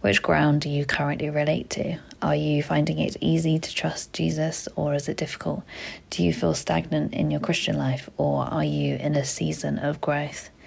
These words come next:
Be encouraged that however you feel today, Jesus is your sower,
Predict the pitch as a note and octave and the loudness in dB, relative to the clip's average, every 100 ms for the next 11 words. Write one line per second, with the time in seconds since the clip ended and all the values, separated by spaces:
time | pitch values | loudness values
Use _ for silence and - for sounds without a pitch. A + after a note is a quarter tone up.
0 | - - - - - G3+ G3 F3+ E3+ D#3 | -18 -16 -16 -8 4 6 8 6 2 2
1 | D3+ - - - E3 D#3+ D#3+ E3 E3 D#3+ | 0 -2 -2 0 2 4 4 4 2 2
2 | D3 - C3 C3 C3 C3+ - D#3 D#3 D3 | 0 0 0 2 0 -2 -2 0 2 2
3 | D3+ - D#3 D3+ D3 C3+ D3+ C#3 C3 | 0 0 -2 0 -2 -2 0 2 2